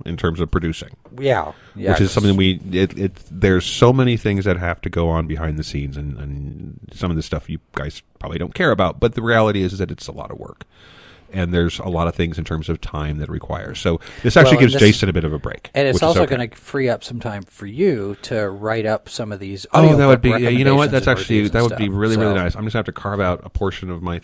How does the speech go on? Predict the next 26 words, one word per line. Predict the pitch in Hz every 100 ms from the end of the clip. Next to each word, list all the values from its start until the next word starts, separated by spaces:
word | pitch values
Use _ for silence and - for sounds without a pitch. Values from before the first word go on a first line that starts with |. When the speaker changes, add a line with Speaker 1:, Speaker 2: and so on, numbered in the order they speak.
| _
Speaker 1:
that's | - 143 - - -
Speaker 2:
So | - 120
your | 113 131
Speaker 1:
really | 135
good. | 135 117
I | 120
Speaker 2:
usual |
Speaker 1:
can | 123 110
just | 113
Speaker 2:
hour |
Speaker 1:
carve | 117 120 120 117
out | 117
a |
portion. | 113 120 113 95
Speaker 2:
Yeah. | 101 139
Speaker 1:
There |
we | 151 104
go. | 90 90
I |
can | 95 92
write | 110
something. | - 98 73 69 -
I | 80 90
like | 87 92 113 113
it. | 95 - _ _ _
Speaker 2:
You | 117